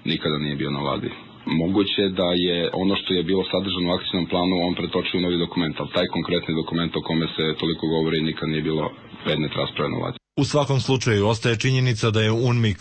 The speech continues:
Speaker 2: ovaj sporazum prosledio u sedište Ujedinjenih nacija u Njujorku.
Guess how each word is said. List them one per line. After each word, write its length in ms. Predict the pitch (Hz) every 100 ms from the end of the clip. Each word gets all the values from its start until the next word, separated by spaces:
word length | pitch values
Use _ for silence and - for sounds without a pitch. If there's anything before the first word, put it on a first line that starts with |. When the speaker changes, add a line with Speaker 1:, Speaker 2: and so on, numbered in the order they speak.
| -
Speaker 2:
ovaj 200 | 113 113
sporazum 540 | - 117 120 104 110 104
prosledio 540 | 110 101 110 107 101
u 40 | 92
sedište 420 | 110 104 101 107
Ujedinjenih 580 | 95 95 101 98 95 85
nacija 360 | 92 90 98 87
u 80 | 87
Njujorku. 420 | 85 76 -